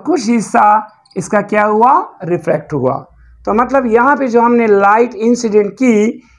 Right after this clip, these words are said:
ये दो हिस्सों में बढ़ गया, इसका कुछ हिस्सा reflect हुआ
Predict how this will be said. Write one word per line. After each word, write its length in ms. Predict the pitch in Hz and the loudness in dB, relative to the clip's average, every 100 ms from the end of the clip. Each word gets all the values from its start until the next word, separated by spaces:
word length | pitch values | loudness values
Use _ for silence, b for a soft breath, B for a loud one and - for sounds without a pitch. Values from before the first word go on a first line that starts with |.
| _ | _
ये 100 | 214 | -2
दो 240 | 190 254 302 | 2 4 4
हिस्सों 320 | 262 - 240 | 2 0 -2
में 220 | 208 190 | -2 0
बढ़ 220 | 190 240 | 2 2
गया, 440 | 233 202 202 202 208 B B B - | 2 2 2 2 0 B B B -2
इसका 320 | 254 254 240 | -2 0 0
कुछ 260 | 240 240 | 0 -4
हिस्सा 260 | 233 190 220 | -4 -2 0
reflect 560 | 180 175 170 226 269 262 | 0 -2 0 0 0 0
हुआ 260 | 208 214 | 2 4